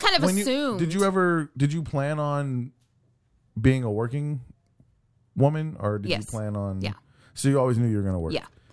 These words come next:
Speaker 2: I felt like I was gonna be the C E O of some company one day. You know,
Speaker 1: Right,
Speaker 2: like,
Speaker 1: right, right.
Speaker 2: yeah, I grew up.
Speaker 1: So you weren't looking to be taken care of?
Speaker 2: No.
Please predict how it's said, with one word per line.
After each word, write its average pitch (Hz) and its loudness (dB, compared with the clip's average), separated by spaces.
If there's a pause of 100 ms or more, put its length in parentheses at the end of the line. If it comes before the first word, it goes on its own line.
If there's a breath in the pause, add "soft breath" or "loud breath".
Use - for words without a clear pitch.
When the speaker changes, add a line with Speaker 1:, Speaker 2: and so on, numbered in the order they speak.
(140 soft breath)
Speaker 2:
I 240 0
felt 226 -2
like 190 -4
I 185 -2
was 170 -8
gonna 175 -10
be 160 -10
the - -18
C 240 -6
E 226 -2
O 208 -2
of 165 -10
some 262 -4
company 233 -8
one 208 -8
day. 202 -2
You 208 -8
know, 202 -4
Speaker 1:
Right, - 0
Speaker 2:
like, 104 0
Speaker 1:
right, 98 0
right. 90 -2
Speaker 2:
yeah, - 0
I 208 2
grew 233 0
up. 190 0 (100)
Speaker 1:
So - -2
you 170 -2
weren't 156 0
looking 127 0
to 107 -4
be 101 -4
taken 92 -6
care 69 -6
of? - -10
Speaker 2:
No. 185 -8